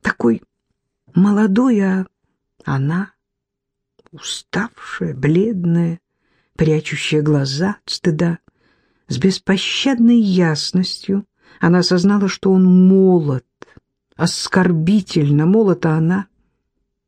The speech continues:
Нет. Мысли её приняли совсем другое направление. «Ничего не нужно»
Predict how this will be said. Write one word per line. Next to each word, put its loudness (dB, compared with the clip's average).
Нет. -4
Мысли 2
её 2
приняли 0
совсем -2
другое 0
направление. 0
«Ничего -10
не -6
нужно» -10